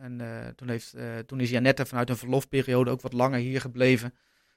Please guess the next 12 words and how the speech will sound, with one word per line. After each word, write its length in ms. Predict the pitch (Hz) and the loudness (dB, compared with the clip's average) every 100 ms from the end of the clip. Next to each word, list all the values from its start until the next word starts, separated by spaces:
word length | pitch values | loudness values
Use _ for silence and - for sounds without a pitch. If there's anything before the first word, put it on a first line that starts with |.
| _ | _
Eh, 320 | 123 117 113 | -6 -4 -2
en 160 | 120 117 | -4 -4
zelf 320 | 127 120 113 | 0 2 2
later 320 | 123 120 120 | 4 4 2
in 80 | 117 | -4
haar 100 | 117 | -4
eentje 240 | 127 117 117 | -6 -6 -10
weer 120 | 120 | -14
teruggevlogen 560 | 120 120 - 123 120 110 | -14 -16 -6 -2 -2 -4
naar 80 | |
het 80 | 110 | -10
schip. 240 | - 131 | -6 -8